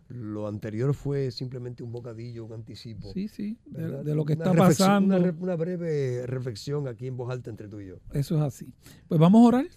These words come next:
Speaker 2: Les invitamos a que ahí donde usted esté con nosotros nos acompañe en oración. Señor y Padre, queremos darle gracias porque usted es bueno y porque para siempre
Speaker 1: Su
Speaker 2: son sus
Speaker 1: misericordia.
Speaker 2: misericordias.
Speaker 1: Sí, Señor.
Speaker 2: Gracias por la palabra,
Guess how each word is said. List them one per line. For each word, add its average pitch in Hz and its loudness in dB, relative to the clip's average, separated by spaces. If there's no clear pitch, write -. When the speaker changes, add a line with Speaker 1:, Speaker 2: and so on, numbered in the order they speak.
Speaker 2:
Les 165 -6
invitamos 165 2
a 170 -2
que 175 0
ahí 165 6
donde 175 4
usted 156 0
esté 160 -4
con 175 0
nosotros 180 -2
nos 151 0
acompañe 135 -2
en 143 -4
oración. 123 -4
Señor 170 6
y 185 8
Padre, 185 4
queremos 165 2
darle 175 4
gracias 143 -2
porque 139 -8
usted 147 0
es 147 -2
bueno 202 4
y 202 2
porque 143 -6
para 135 -2
siempre 160 -4
Speaker 1:
Su - -10
Speaker 2:
son 143 -2
sus 151 0
Speaker 1:
misericordia. 127 -4
Speaker 2:
misericordias. 110 -2
Speaker 1:
Sí, - -8
Señor. - -8
Speaker 2:
Gracias 196 4
por 190 2
la 170 4
palabra, 160 4